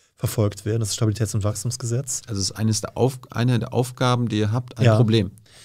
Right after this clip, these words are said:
Speaker 2: Also eigentlich ein grundsätzliches Problem.
Speaker 1: Das, genau, das sollen wir. Und, ähm, jetzt ist, kann man natürlich dann sagen, was ist ein stetiges, äh, und angemessenes Wirtschaftswachstum? Und d-, das mag dann sein, dass man irgendwann sagt, ähm,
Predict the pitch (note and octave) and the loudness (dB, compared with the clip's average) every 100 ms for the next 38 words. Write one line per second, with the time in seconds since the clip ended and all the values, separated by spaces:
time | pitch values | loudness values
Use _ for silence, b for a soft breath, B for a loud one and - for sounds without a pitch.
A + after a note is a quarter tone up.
0 | B B B G#2 A#2+ B2+ C3+ A2+ C3 D3+ | B B B -2 0 2 0 4 4 4
1 | C#3 - B2+ A2+ - C3 A#2+ A2 F#2+ G#2+ | 0 -2 -4 -4 -4 0 2 2 0 0
2 | - - - C#3+ C#3 A2+ G#2+ - A2 A#2 | 0 -4 -4 2 6 6 4 4 4 4
3 | C3+ D#3+ A#2+ A#2+ A2+ - - A#2 A2+ A2+ | 4 0 0 -2 -2 -4 -2 -2 0 2
4 | A2 A#2 B2+ - - C3+ B2+ B2+ - A#2 | 4 2 0 -4 0 4 4 2 2 2
5 | A#2 A2+ A2 B2 A#2+ A2+ - B2 B2+ A2+ | 4 2 2 2 2 0 0 0 0 -2
6 | - - - D#3 A2 G#2+ A#2 - A#2+ A#2+ | -2 -6 -6 -4 -2 -2 -2 2 4 6
7 | A2 - G#2 A2+ - B2 B2+ B2+ - C#3+ | 4 0 -2 -2 -2 -6 -8 -10 -6 -4
8 | D3+ B B B B B B B B B2+ | -6 B B B B B B B B 0
9 | A2 - - - - - A#2+ B2 A#2+ B2 | 0 0 -6 -8 -6 -4 0 2 4 4
10 | A2+ A#2+ B2 A#2 A2+ A#2+ A#2 A2 A2 A2+ | 6 4 4 2 0 2 2 4 2 2
11 | - - - A2 A2 G#2+ G#2+ G#2+ | -2 -6 -4 -2 0 0 0 -4